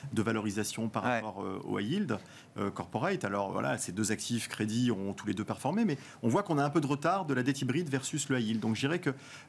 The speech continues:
Speaker 1: euh, en effet, il y a, il y a matière à avoir une allocation active sur le, sur le marché du crédit. Et puis,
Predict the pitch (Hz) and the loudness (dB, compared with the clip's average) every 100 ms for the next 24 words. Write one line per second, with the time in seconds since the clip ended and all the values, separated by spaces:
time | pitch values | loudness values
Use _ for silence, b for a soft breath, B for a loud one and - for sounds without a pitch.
0 | 117 110 110 113 180 185 135 143 156 139 | -2 0 2 2 4 4 4 4 4 2
1 | - 196 156 131 131 135 127 123 123 - | 2 2 4 2 2 4 4 4 0 0
2 | 120 117 - 139 - 127 107 101 104 - | -2 -2 -2 0 2 2 2 -2 -4 -2
3 | 107 104 104 104 113 143 196 117 | -2 -2 -4 -2 0 2 2 2